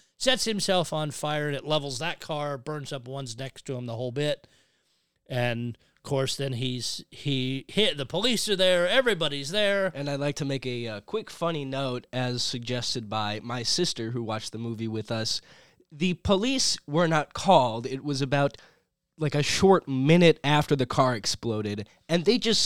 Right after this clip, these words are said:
Speaker 2: sensed the explosion and came running.
Speaker 1: Yeah, <laughs> you could hear the sirens in the background right after the car blew up. It's like,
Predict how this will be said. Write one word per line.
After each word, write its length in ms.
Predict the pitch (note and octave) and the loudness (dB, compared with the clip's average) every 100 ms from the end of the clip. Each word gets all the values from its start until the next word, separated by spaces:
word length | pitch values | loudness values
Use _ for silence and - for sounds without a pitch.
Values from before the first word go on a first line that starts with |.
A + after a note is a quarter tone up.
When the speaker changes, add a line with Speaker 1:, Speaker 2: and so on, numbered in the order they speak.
| - | 2
Speaker 2:
sensed 460 | - C3 C3 - - | 2 2 2 -2 2
the 100 | C#3 | 0
explosion 680 | B2 - - C3 B2+ B2+ B2+ | 2 -2 0 2 2 0 -4
and 160 | G#2+ | -4
came 300 | G#2 C3 C#3 C3+ | -4 -2 -2 -2
running. 380 | B2 G#2 G2 - _ _ _ | -2 -4 -8 -14 _ _ _
Speaker 1:
Yeah, 360 | - E3 C#3 C#3 - - | 0 2 2 -2 -4 -10
<laughs> 160 | - | -6
you 260 | F3 E3 F#3+ | -4 0 2
could 140 | G#3 | 4
hear 160 | F#3 A#3+ | 4 4
the 80 | A3+ | 2
sirens 340 | A3 G#3+ F3 | 2 2 2
in 40 | |
the 80 | F3+ | -2
background 520 | D3+ E3+ F#3 D#3+ D3 | 0 0 2 2 2
right 160 | C3+ F#3 | 4 4
after 200 | F#3 E3 | 4 0
the 80 | D#3 | -6
car 260 | - E3 | 0 0
blew 200 | D3 C3 | 0 -2
up. 200 | A#2+ A2 | -4 -6
It's 160 | A#2+ - | -6 -6
like, 220 | C#3 - | -6 -8